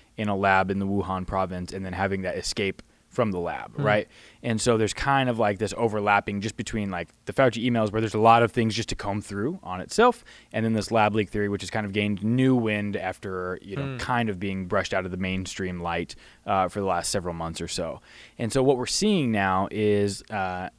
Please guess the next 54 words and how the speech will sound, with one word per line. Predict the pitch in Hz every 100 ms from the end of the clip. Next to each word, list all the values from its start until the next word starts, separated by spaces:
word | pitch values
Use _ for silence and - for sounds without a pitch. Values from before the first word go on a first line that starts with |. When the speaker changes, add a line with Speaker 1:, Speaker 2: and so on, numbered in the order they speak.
| _
Speaker 1:
all | 120 135 151
of | 147
the | 131
political | - 135 131 135
parties | - 123 135
have | 123 -
kind | 117 113
of | 104
taken | 120 117
up | 110 -
their | 107
resident | 104 107 101 104 95
camps, | - 151 151 - -
and | 95
everybody's | 107 - 113 104
Speaker 2:
Mm-hmm. |
Speaker 1:
yelling | 110 113 110
at |
each | 110 104
other | 110 104 101
and | 95
throwing | - 107 107 101
pickaxes | - 110 101 92 - 90
across | 92 101 95
the | 98
world. | 95 92
You | 120
know, | 120
not | 90 -
pickaxes, | 98 82 80 87 -
spears. | - - 92 78 - - -
Throwing | - 117
spears | - 120 104
at | 90
each | 85 90
other, | 90 90 - - _
uh, | 120 117
from | 131 139
each | 139
side | - 147
of | 127
their | 104
camp. | - 107 90
I |
don't | 107
know | 104
why | 98
you'd | 92
throw | 92
a | 85
pickaxe | 92 87 85 -
<laughs> |
at | -
anybody. | 196 180 131 107